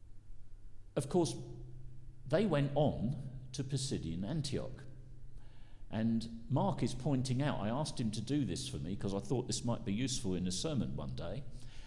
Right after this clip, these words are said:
And this is the beginning of the Via Sebast Roman Road, which goes to Pisidian Antioch. So Mark's pointing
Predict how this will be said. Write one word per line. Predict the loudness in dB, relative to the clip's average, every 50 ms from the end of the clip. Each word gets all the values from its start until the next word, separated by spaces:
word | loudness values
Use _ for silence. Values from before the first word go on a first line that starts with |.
| -4 -4 -4 -4 -4 0
And | 4 4 6 6 6 4 2 0 -2 -2 -4 -6 -8 0
this | 2 4 4 4 4
is | 2 2 2 2
the | 2 4 4 4 4
beginning | 2 2 2 2 2 2 4 4 4 4 4
of | 2 0 0
the | 0 -2
Via | 0 0 2 2
Sebast | 2 0 0 -2 0 0 0 0 -2 -2 0 0
Roman | 2 2 2 2 2 2 0 0
Road, | -2 -2 -2 -2 -2 -2 -2
which | -2 -2 -2 -2 -2 -2
goes | 0 0 0 0 0 -2
to | -4 -6
Pisidian | -4 -4 -4 -2 -2 -2 -2 -2 0 0
Antioch. | 2 2 0 0 -2 -2 -4 -4 -4
So | -4 -2 0
Mark's | 0 2 0 0 -2 -4 -6
pointing | -6 -4 -2 0 0 0 0 0 -2 -2 -2